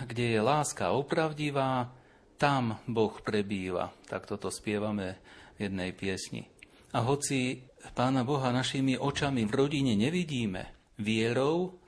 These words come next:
túto dôležitú pravdu prijímame. Veď práve v rodine začalo vykupiteľské dielo, dielo našej spásy. Ak človečik okúsi v rodine opravdivú lásku, je na najlepšej ceste, aby ju vnášal do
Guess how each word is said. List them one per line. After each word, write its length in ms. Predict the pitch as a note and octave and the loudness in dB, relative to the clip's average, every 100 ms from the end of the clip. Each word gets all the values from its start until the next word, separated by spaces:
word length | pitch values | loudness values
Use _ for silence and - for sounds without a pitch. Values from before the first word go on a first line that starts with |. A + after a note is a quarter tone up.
| - | -4
túto 320 | E3 F3 B2+ | -2 -2 -4
dôležitú 640 | A#2+ D3+ D3+ C3+ C#3 A#2 | -2 -2 -2 -4 -4 -4
pravdu 480 | - B2 C3 B2 A#2+ | -2 -4 -4 -4 -6
prijímame. 880 | A2 - B2 A2 G#2 F#2+ F#2+ F#2 - - - - - - | -4 -4 -2 -2 -2 -4 -6 -8 -12 -20 -20 -20 -14 -6
Veď 160 | C3 | -6
práve 400 | - D3 C#3 C#3+ | 0 2 4 2
v 80 | C3+ | 2
rodine 400 | D#3+ D#3+ D3 A2+ | 2 2 0 0
začalo 400 | G#2+ A#2+ B2+ A#2+ A2 | 0 -2 -2 0 0
vykupiteľské 800 | B2 C3+ B2 A2+ A#2+ G#2+ - A2 | -2 -4 -4 -4 -4 -4 -4 -2
dielo, 480 | G#2+ A#2+ A2+ F2+ - A2 | 0 0 0 0 -4 -4
dielo 320 | G#2+ G#2 G#2 | 0 2 2
našej 400 | G#2 G#2 G2+ - | 0 -2 -2 0
spásy. 480 | A#2 A2+ G#2 - - - - | 0 0 -4 -8 -12 -16 0
Ak 320 | B2 A#2+ - | 2 2 -2
človečik 800 | - C#3 D#3 D3+ C3+ - A2 - | -2 0 2 0 0 -2 -4 -2
okúsi 640 | D3 D3 D#3 C3 - A2+ G#2+ | -2 0 -2 -2 -2 -2 0
v 160 | B2 | 0
rodine 320 | C#3 C3 A#2 | 0 0 0
opravdivú 800 | G#2+ C3+ C#3+ C3+ C#3 C#3+ B2+ G2 | 0 -2 0 0 -2 -4 -4 -4
lásku, 560 | F#2 F#2 G2 - D#3+ F3 - _ | -2 -4 -6 -8 -6 -6 -10 _
je 320 | - A#2 A#2 A2+ | -4 0 0 0
na 160 | A2+ | 0
najlepšej 680 | G#2+ A#2 D3 E3 D#3+ - A2 | 2 2 0 -2 -4 -4 -4
ceste, 480 | - C#3+ C#3+ - D3+ | -4 -4 -4 -4 -4
aby 240 | C#3 C3 A#2 | -4 -2 -2
ju 160 | G#2 | -2
vnášal 480 | A#2 B2+ A#2+ A#2 | -2 -2 -2 -2
do 80 | G#2+ | -2